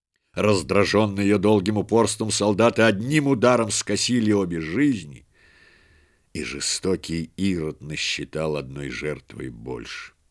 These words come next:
Оставшись одиноким свидетелем этой ужасной драмы, маленькая девочка безумно рыдала у безжизненного тела своей любимой матери. Этот детский голос.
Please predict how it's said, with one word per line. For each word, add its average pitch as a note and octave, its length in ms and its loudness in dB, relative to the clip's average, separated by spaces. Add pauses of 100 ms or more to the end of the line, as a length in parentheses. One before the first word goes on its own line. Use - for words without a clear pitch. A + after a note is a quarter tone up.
(720)
Оставшись - 680 -6
одиноким C3 580 -2
свидетелем G2+ 1000 -4
этой F2 240 -6
ужасной E2 600 -6
драмы, F#2 600 -6 (720)
маленькая D3 680 -2
девочка D3+ 760 0
безумно E3+ 720 0
рыдала C3+ 640 -2 (420)
у C3+ 120 0
безжизненного G#2+ 840 0
тела A#2 340 0
своей F#2 300 -2
любимой F#2+ 440 -2
матери. F2 520 -8 (600)
Этот D3+ 360 -4
детский F#2+ 640 -8
голос. F#2 720 -6